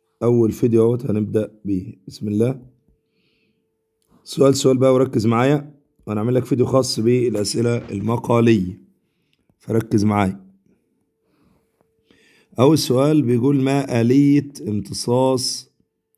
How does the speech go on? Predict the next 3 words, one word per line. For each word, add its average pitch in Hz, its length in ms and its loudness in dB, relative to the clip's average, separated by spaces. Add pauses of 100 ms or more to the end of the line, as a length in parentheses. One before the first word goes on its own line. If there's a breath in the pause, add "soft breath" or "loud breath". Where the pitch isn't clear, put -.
(600)
نواتج 120 800 0
هضم 110 520 2
النشا؟" 110 580 0